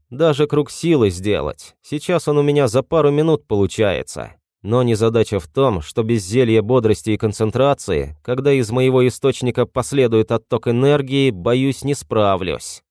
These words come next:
Впрочем, даже если бы оказался отдохнувшим и полным сил, то и тогда следовало принять вышеупомянутые зачарованные настойки.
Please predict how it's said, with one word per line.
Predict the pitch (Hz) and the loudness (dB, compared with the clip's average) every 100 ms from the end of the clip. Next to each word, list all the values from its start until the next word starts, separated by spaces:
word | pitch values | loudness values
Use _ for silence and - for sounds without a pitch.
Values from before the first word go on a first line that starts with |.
| _ _ _ _ | _ _ _ _
Впрочем, | _ - 156 151 - 139 113 | _ -4 2 2 2 -2 2
даже | 135 113 117 | 2 2 2
если | 107 117 127 117 | 2 2 0 0
бы | 117 | 2
оказался | 113 120 113 120 - 110 | 2 2 2 0 2 0
отдохнувшим | 110 110 113 131 127 - 113 | 0 -2 -2 0 -2 -2 0
и | 110 | 0
полным | 117 110 101 95 | 2 0 2 -2
сил, | - 127 131 120 | -4 0 2 2
то | - 156 | 0 0
и | 139 | 2
тогда | 139 131 147 151 | 2 2 2 0
следовало | - 104 104 98 98 | 0 0 0 2 0
принять | 95 104 110 139 - 104 | 0 0 0 0 -2 -2
вышеупомянутые | 120 - 117 107 110 131 143 131 139 123 | -2 0 -2 0 0 2 0 0 0 0
зачарованные | 117 127 120 90 92 98 | 0 2 2 2 0 -2
настойки. | 104 117 - 117 82 73 60 57 78 | 0 -2 -4 -4 -4 -6 -10 -18 -20